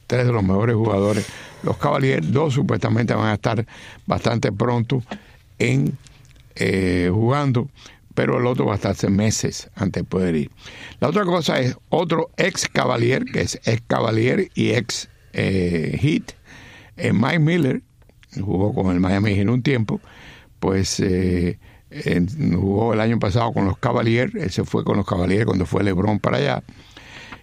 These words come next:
y estuvo en cincuenta y dos juegos el año pasado y promedió trece minutos y medio. Lleva quince años jugando este muchacho, Mike Miller, vive aquí en Miami, eh, jugó en Memphis,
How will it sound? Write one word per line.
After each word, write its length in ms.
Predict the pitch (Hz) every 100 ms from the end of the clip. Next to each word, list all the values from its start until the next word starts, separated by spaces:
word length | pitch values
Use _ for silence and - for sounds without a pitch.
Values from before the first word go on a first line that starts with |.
| -
y 320 | 120 139 165 -
estuvo 360 | - 113 131 139
en 60 | 135
cincuenta 400 | 120 107 104 107
y 40 |
dos 240 | 110 131 127
juegos 320 | 135 127 110
el 60 |
año 140 | 113 120
pasado 420 | 113 - 120 143
y 40 |
promedió 640 | 135 - 98 95 113 135 143
trece 380 | - 123 113 113
minutos 440 | 107 107 - 110
y 40 | 104
medio. 480 | 120 143 95 98 - - - - - -
Lleva 240 | - 117 -
quince 360 | 151 131 131
años 240 | 131 127 110
jugando 560 | 104 107 113 110 113 - - - -
este 220 | 110 107
muchacho, 460 | 104 104 117 104 107
Mike 240 | 104 113
Miller, 320 | 120 131 120 175
vive 300 | 120 135 127
aquí 180 | 104
en 100 | 135
Miami, 500 | 110 98 101 98 135 - - - - - - -
eh, 580 | - 98 98 90 90 87 107
jugó 300 | 101 117 131
en 100 | 131
Memphis, 580 | 135 139 208 190 -